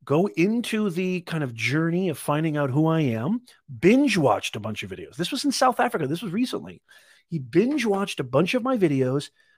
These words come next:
found my contact information, reached out to me through email, and it was a thousand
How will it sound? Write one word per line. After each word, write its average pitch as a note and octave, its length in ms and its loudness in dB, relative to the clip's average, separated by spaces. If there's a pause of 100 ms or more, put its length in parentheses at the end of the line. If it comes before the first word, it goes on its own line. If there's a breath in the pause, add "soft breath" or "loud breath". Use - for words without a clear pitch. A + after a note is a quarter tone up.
(100)
found A#2 400 -8
my F3+ 120 -6
contact E3 460 -6
information, D#3 640 -6 (320)
reached C3 460 -6
out E3 140 -4
to F3 80 -4
me F3 100 0
through F#3 240 -2
email, C3+ 520 -2 (260)
and C3+ 80 -8
it C#3 60 -6
was B2+ 120 -6
a D3 60 -4
thousand C#3+ 760 -4